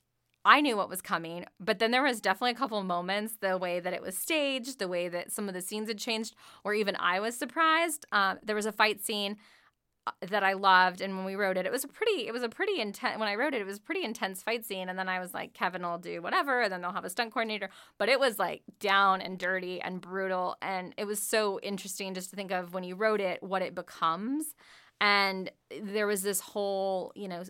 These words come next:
great scene that Kevin had pitched for this episode that I'd always loved of, you know,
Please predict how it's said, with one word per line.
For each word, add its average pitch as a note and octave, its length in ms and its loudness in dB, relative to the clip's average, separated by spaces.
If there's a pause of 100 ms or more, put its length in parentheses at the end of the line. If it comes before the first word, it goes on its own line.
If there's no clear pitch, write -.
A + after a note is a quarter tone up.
(120)
great G3+ 460 -4
scene F#3+ 300 -6
that - 100 -8
Kevin F#3 260 -8
had F3 120 -6
pitched - 420 -8 (300)
for G3+ 80 -6
this G3 160 -4
episode F#3 420 -2
that F3+ 80 -2
I'd F3 140 0
always F3+ 360 -2
loved F3 420 0
of, E3+ 540 -6
you F#3+ 120 -8
know, E3+ 480 -4